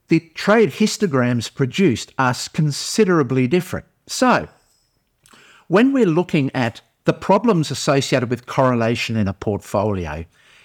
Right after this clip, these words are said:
it's associated, I, I think we've talked about this before, Niels. We say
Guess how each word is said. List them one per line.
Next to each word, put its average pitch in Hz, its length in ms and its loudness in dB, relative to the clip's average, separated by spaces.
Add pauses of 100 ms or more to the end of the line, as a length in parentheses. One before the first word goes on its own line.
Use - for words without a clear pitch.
(140)
it's 190 240 0
associated, 170 840 0
I, 147 200 0
I 160 80 2
think 240 260 -2
we've 180 140 2
talked - 240 0
about 120 220 -4
this 107 140 -6
before, 127 400 -2
Niels. 95 300 -6 (480)
We 156 80 4
say 165 320 2